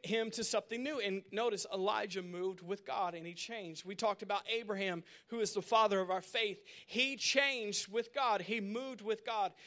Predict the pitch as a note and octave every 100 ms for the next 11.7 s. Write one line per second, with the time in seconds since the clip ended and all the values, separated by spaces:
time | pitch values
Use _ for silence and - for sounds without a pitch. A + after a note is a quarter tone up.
0 | - - B3 A#3 - A3+ B3+ A#3 A#3 G#3
1 | F#3+ A#3+ A3+ - B3+ B3 - G#3+ A#3 A#3
2 | A#3 A#3 F#3+ - - _ _ _ _ _
3 | _ _ _ _ _ _ _ - G3 A#3+
4 | A#3 A#3 A3+ A#3+ G#3+ G3 - F#3+ E3 B3
5 | B3+ B3 A#3 G#3+ A#3+ A3 G3+ F#3+ B3 A3
6 | G#3+ A#3 A#3 A3 E3+ - C4 A#3+ - A#3
7 | B3 B3 - G#3 A3+ B3 A3 G#3 A3+ A3+
8 | G3 E3+ D3 - _ - G#3 G3 G#3+ G3
9 | F#3+ F#3+ F#3 F#3+ F#3+ F#3 F#3+ E3 - A3
10 | - - B3 A3+ G3+ - A3+ F3 C#4 G#3+
11 | A3+ G#3 A#3 G#3 B3 A#3+ A3+